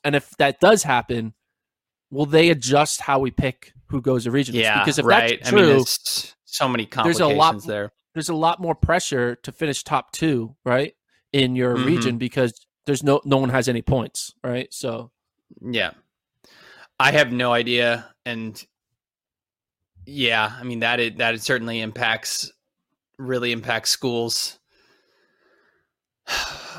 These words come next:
Speaker 2: from, you know, lesser conferences. Like if you're, you keep mentioning the Missouri Valley, like how is Northern Iowa or whatever, Wichita State? No, they're not in that anymore. Who am I thinking of? I don't know. Uh,
Speaker 1: Bradley?
Speaker 2: how are the,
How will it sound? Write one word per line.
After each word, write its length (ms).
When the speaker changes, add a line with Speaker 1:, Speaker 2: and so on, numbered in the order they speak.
Speaker 2:
from, 640
you 160
know, 140
lesser 520
conferences. 960
Like 400
if 160
you're, 260
you 120
keep 240
mentioning 300
the 60
Missouri 280
Valley, 480
like 220
how 180
is 100
Northern 340
Iowa 580
or 240
whatever, 320
Wichita 340
State? 460
No, 160
they're 120
not 200
in 100
that 200
anymore. 500
Who 80
am 100
I 60
thinking 260
of? 140
I 140
don't 120
know. 80
Uh, 340
Speaker 1:
Bradley? 380
Speaker 2:
how 240
are 100
the, 160